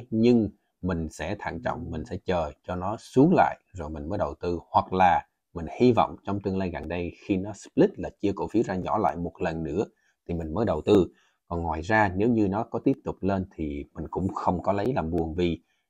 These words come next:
mình không đầu tư thì mình không có thua thì chẳng có gì làm buồn, coi như mình kiếm cổ phiếu khác. Và nếu như các bạn có gì thắc mắc thì các bạn có thể hỏi Jason trong video, mình sẽ giúp bạn giải đáp những thắc mắc đó.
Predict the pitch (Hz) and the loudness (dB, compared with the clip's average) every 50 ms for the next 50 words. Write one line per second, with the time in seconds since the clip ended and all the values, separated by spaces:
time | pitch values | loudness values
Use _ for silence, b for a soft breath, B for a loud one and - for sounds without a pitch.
0 | _ - 85 - - 98 101 98 92 87 92 - 98 98 101 92 - 92 82 71 | _ -10 -10 -8 -4 -2 -2 0 0 -2 -2 0 0 0 0 0 -2 -6 -8 -8
1 | 73 73 - - 92 82 - - - - 98 90 - - - - 78 92 107 104 | -8 -10 -10 -8 -6 -6 -6 -6 -4 -2 -2 -2 -2 -6 -8 -8 -6 -4 -2 -2
2 | 90 82 82 78 76 82 78 76 - - 92 92 92 87 85 - - - 110 123 | -2 -2 -4 -4 -4 -4 -6 -6 -6 -4 -4 -2 -2 -4 -6 -6 -6 -4 -4 -4
3 | - - - - - 175 - - 139 165 - - _ _ _ _ _ _ _ _ | -4 -6 -4 0 0 0 4 6 6 6 6 2 _ _ _ _ _ _ _ _
4 | _ - 95 95 95 98 110 131 131 120 113 127 101 87 95 - 123 120 98 82 | _ 6 6 6 8 6 6 6 6 6 6 4 2 0 0 0 0 2 2 2
5 | - - 120 - 131 156 170 - - - _ _ - - - - - 98 95 87 | 0 -2 0 2 2 2 2 0 -2 -20 _ _ -6 -4 -4 -4 -2 -2 -2 -2
6 | - - - - 90 - - - 80 78 78 78 - 80 82 85 - 92 - 87 | -2 -2 0 0 0 0 -2 -6 -6 -4 -4 -2 0 0 0 0 -2 -4 -2 -4
7 | 80 - 90 90 87 92 95 98 101 - - - 85 82 76 76 - - 78 80 | -6 -4 -2 0 2 2 2 0 -2 -4 -6 -10 -8 -8 -8 -10 -10 -8 -6 -4
8 | 95 - - 82 80 78 80 82 - 92 - - - 82 - - - - 123 - | -4 -4 -4 -6 -8 -6 -6 -4 -6 -6 -6 -8 -12 -10 -8 -8 -6 -6 -6 -2
9 | - 98 98 120 - - | 2 6 6 6 6 4